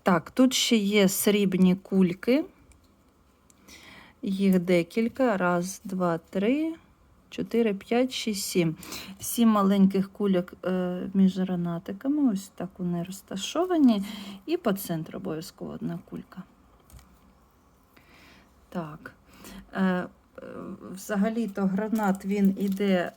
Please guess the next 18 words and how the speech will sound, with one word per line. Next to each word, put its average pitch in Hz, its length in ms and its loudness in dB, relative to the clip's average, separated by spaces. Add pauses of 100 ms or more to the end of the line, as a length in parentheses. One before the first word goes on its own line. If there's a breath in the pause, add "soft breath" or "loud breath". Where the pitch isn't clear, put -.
дешевше, 196 720 -4
але 214 360 -2
він, 196 440 0
е, 185 500 -2
в, 180 240 -10
в, 190 340 -6
саме 202 480 4
в 175 140 -6
ось 190 220 0
цій - 400 -2
огранці 190 640 -2
вісімсот 190 640 -2
п'ятдесят 185 640 -6
гривень. 165 540 -10 (920 loud breath)
Та, 190 120 -2
яка 190 280 0
звичайна 190 760 0
огранка 160 600 -8